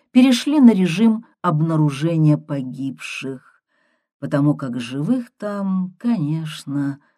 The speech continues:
уже не осталось. Дождавшись, пока Гуревич уйдёт в свой отдел собачьих укусов и кошачьей мочи, добыла из мусорки мятый лист, расправила на коленях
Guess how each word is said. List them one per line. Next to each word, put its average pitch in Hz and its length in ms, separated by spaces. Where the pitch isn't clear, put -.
уже 160 320
не 165 140
осталось. - 840
Дождавшись, 226 720
пока 254 280
Гуревич 240 560
уйдёт 196 340
в - 80
свой 196 480
отдел 175 580
собачьих 160 800
укусов 156 680
и - 200
кошачьей 139 800
мочи, 147 540
добыла 330 420
из 233 180
мусорки 190 540
мятый 156 480
лист, 226 600
расправила 156 680
на 139 120
коленях 233 840